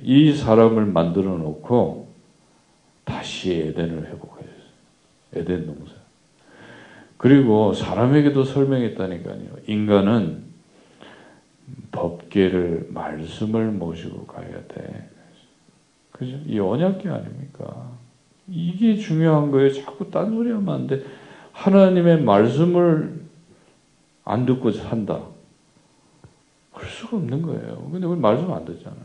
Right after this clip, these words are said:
하나님 말씀 따라 안 가. 완전 마귀들이에요, 이게. 말씀, 말씀을 어떻게 생각하냐면, 말씀이 무슨 옵션입니까? 안 그래요? 말씀 내가, 내가 좀 살만하면 안 듣고,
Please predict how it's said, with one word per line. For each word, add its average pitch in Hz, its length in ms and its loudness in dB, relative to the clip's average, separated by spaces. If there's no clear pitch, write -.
하나님 151 240 -4
말씀 117 340 -2
따라 156 240 -4
안 85 180 -14
가. 117 140 -16
완전 139 340 -4
마귀들이에요, 123 680 -6
이게. 104 240 -14
말씀, 127 600 -2
말씀을 139 440 0
어떻게 165 200 2
생각하냐면, 123 760 0
말씀이 160 420 4
무슨 151 240 2
옵션입니까? 104 800 -2
안 - 160 -16
그래요? - 160 -20
말씀 98 380 -4
내가, 90 160 -6
내가 87 340 -8
좀 80 220 -16
살만하면 95 600 -4
안 80 180 -12
듣고, - 340 -16